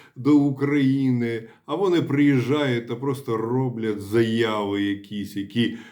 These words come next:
абсолютно є неадекватними. Так ось, е, що написав в п'ятнадцятому столітті Себастьян Бран про дурнів, наділених владою.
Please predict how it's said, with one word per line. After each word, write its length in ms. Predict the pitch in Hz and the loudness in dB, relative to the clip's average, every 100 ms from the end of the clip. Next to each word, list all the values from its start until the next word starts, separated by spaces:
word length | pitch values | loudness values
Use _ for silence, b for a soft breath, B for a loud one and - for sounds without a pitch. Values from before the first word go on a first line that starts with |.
| B | B
абсолютно 760 | - 127 - 151 156 147 127 123 | -8 -6 2 4 6 2 2 4
є 260 | 131 143 | 6 4
неадекватними. 1600 | 131 135 131 127 143 139 147 151 170 117 95 - 85 85 92 92 - _ _ _ _ b b b b _ | 4 4 2 0 -2 -2 -4 -2 0 -2 -4 -12 -16 -16 -16 -18 -20 _ _ _ _ b b b b _
Так 200 | 165 165 | -2 6
ось, 540 | 202 120 92 - - | 6 6 0 -10 -12
е, 560 | 117 107 104 101 98 131 - _ b b b b b b b | -6 -2 -2 -4 -8 -12 -20 _ b b b b b b b
що 320 | - - 220 | -8 6 6
написав 760 | 214 151 135 135 156 196 190 147 | 6 2 0 0 0 0 0 -2
в 140 | - | -6
п'ятнадцятому 880 | 143 127 156 175 151 - 143 131 123 | -6 -4 -2 -2 -4 -6 -2 2 2
столітті 680 | - 131 139 202 - - 120 | 0 -2 -2 -4 -8 -6 -4
Себастьян 840 | - 117 123 123 - 147 123 110 | -2 0 0 0 0 2 2 -2
Бран 560 | 101 117 185 233 175 - b b b b - 104 101 - _ _ _ | -4 0 2 2 -2 -8 b b b b -20 -18 -18 -20 _ _ _
про 300 | 165 180 151 | 6 6 6
дурнів, 1080 | 104 98 - 233 262 196 127 113 104 95 98 | 0 -8 -2 2 2 2 0 -2 -4 -8 -8
наділених 1000 | 117 131 135 123 208 190 185 180 165 - | -2 0 0 0 2 4 4 2 -2 -6
владою. 1080 | 113 123 123 123 92 82 80 80 87 85 | -2 0 2 0 -2 -8 -14 -16 -16 -18